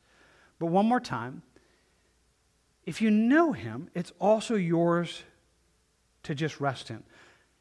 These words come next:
If you know him, hey, this is going to happen, and this is gloriously wonderful. And maybe this is exactly how you're living your life. Maybe as I read through Psalm thirty-seven, you're like, "That's me. Huh. Like, that's how I do my days. I,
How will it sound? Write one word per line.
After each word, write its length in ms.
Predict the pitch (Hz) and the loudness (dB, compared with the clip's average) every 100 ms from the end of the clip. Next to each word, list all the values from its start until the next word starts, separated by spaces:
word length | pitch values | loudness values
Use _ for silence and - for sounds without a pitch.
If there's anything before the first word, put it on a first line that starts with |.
| _ | _
If 200 | 190 208 | 0 4
you 140 | 214 | 4
know 400 | 202 196 202 214 | 4 6 6 6
him, 360 | 147 127 117 - | 4 -4 -8 -6
hey, 160 | - 170 | 0 2
this 220 | 170 170 | 2 -2
is 100 | 139 | -6
going 220 | 135 127 | -6 -8
to 40 | 117 | -4
happen, 480 | 131 131 135 139 - - | -4 -4 -6 -10 -8 0
and 220 | 160 151 - - 175 | 0 0 -8 -8 -4
this 180 | 175 | -2
is 120 | 165 127 | -2 -6
gloriously 640 | 139 135 160 165 - 139 | -8 -2 0 0 0 -4
wonderful. 540 | 131 156 160 - 131 - - | -2 0 -2 -4 -8 -12 -6
And 300 | - 180 175 | 4 4 6
maybe 320 | 185 277 285 151 | 6 6 4 2
this 180 | 170 | 0
is 160 | 196 165 | -2 -4
exactly 400 | 147 175 208 196 | 2 4 4 2
how 120 | 175 | 4
you're 200 | 185 190 | 4 4
living 320 | 190 185 190 | 6 6 4
your 120 | 180 175 | 6 8
life. 280 | 196 131 | 6 6
Maybe 240 | 151 190 240 | 4 4 6
as 80 | 202 | 4
I 80 | |
read 260 | 170 175 185 | 6 6 6
through 140 | 226 | 2
Psalm 260 | 196 190 185 | 0 0 2
thirty-seven, 540 | 185 185 - 190 175 | 2 0 4 4 4
you're 80 | 165 | 2
like, 160 | 156 120 120 - | 2 0 -8 2
"That's 220 | 151 - | 2 2
me. 300 | 180 208 151 - | 2 4 2 0
Huh. 140 | 170 - - - | -2 -2 -12 0
Like, 380 | 143 151 120 120 | 2 2 0 4
that's 240 | 160 196 | 4 6
how 160 | - 180 | 4 6
I 160 | 175 | 6
do 220 | 175 190 180 | 4 2 4
my 180 | 175 | 4
days. 420 | 165 175 180 107 | 6 6 6 2
I, 140 | 127 | 0